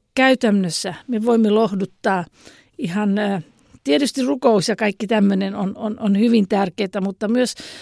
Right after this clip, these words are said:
käytännössä, ö, meillä on hieno mahdollisuus pitää yhteyttä suoraan Israeliin, ihan niihin tavallisiin ihmisiin.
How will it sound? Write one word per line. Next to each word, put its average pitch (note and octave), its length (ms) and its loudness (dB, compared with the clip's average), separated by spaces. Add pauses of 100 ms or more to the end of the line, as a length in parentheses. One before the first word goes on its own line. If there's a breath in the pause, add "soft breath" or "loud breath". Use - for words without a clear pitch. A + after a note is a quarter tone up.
(320 loud breath)
käytännössä, G#3+ 920 2 (220)
ö, G#3 280 -2 (1000)
meillä A#3+ 400 6
on G#3+ 120 -2 (180)
hieno A3+ 200 4
mahdollisuus G3+ 640 0
pitää G3+ 260 -2
yhteyttä F#3+ 520 -4
suoraan F#3+ 440 -4
Israeliin, B3 540 -2 (280 loud breath)
ihan B3+ 220 4
niihin A#3+ 200 6
tavallisiin G3+ 580 2
ihmisiin. F#3 520 -4